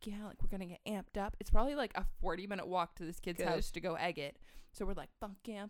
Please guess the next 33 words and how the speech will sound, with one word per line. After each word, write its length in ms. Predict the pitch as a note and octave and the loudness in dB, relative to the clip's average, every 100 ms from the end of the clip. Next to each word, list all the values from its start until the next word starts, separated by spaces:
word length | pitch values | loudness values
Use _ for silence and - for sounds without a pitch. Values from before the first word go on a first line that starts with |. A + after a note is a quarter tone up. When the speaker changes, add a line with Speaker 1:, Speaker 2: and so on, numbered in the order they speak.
| - | -12
Speaker 1:
fuck 120 | G#3+ - | -14 -10
yeah." 280 | G#3+ G#3+ A3+ - - - - | -10 -10 -14 -16 -20 -14 -6
And 160 | G3+ | -2
then 360 | G3+ G3+ F#3+ - _ _ _ _ - | 0 -2 -4 -8 _ _ _ _ -12
he's 280 | - G#3 | -10 -8
like, 260 | G#3+ G3 - - | -8 -10 -12 -20
"You 80 | - - | -18 -12
guys 140 | F#3 - | -12 -10
are 60 | - - | -12 -10
fucking 260 | F3+ - | -10 -10
stupid." 480 | E3 - E3 D#3+ E3+ - | -12 -10 -4 2 2 2
We 180 | E3+ - | 6 6
ended 160 | G#3 D#4 | 6 -2
up 140 | F4 | -4
just 180 | C4+ - - | -6 -8 2
falling 300 | D3 D3+ D3+ | 2 2 -4
asleep. 400 | - A#2+ - - - - - | -6 -8 2 2 2 -4 -8
Speaker 2:
Aw. 680 | - A3 G3 F#3+ F#3 F3 F3 F3+ | 2 6 8 8 6 6 4 4
Speaker 1:
And 140 | G#3+ | 4
I 100 | G#3 | 6
woke 260 | G#3+ A3 C4+ | 6 4 4
up 200 | A3+ - | 0 0
to 100 | A#3+ | -2
a 60 | |
dozen 320 | F#3+ G3+ G3 | 2 2 2
eggs 240 | C3+ E3+ - | -4 -4 -4
beside 280 | - E3+ F#3 | -2 -2 0
my 120 | E3+ | 0
head. 200 | G3 E3 | 0 0
Speaker 2:
Aw, 500 | G#3 G3+ F#3+ F#3+ F#3+ | 0 0 2 2 2
I'm 80 | G3+ | -2
sorry. 520 | - G3 F3 F3 F3+ | -2 2 4 4 2
Speaker 1:
Yeah, 320 | G3 G3 E3+ | 2 4 2